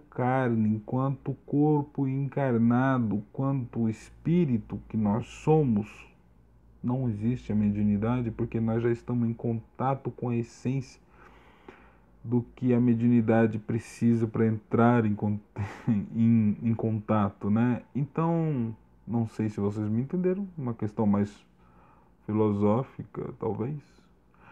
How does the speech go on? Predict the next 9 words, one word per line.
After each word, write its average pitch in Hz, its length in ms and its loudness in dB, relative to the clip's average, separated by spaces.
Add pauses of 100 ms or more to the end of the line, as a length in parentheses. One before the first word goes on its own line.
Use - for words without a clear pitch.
(180)
Mas, 135 320 4
enfim, 135 640 0
será 127 340 -2
que 135 60 -2
é - 20 0
possível 131 500 -2
perder 110 280 0
a 113 40 2
mediunidade? 107 800 0